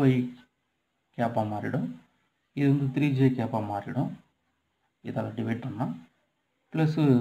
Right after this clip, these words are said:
இந்த இடத்துல ஃபோர் அப்படின்னு கிடைக்கும். ஏன்னா எயிட் டேபிளால தானே divide பண்றீங்க,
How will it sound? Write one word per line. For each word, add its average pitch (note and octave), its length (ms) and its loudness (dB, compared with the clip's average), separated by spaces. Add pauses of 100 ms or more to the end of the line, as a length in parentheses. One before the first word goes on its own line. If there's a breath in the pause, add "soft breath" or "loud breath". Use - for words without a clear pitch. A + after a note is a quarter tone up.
(760)
இந்த C#3+ 160 2
இடத்துல C#3+ 220 2 (3000)
ஃபோர் C#3 280 2 (140)
அப்படின்னு B2 260 8
கிடைக்கும். - 300 -6 (1040)
ஏன்னா C#3 120 4 (100)
எயிட் D3 160 4
டேபிளால C#3+ 360 4
தானே C3 240 4
divide A2+ 240 -6
பண்றீங்க, F#2+ 340 -4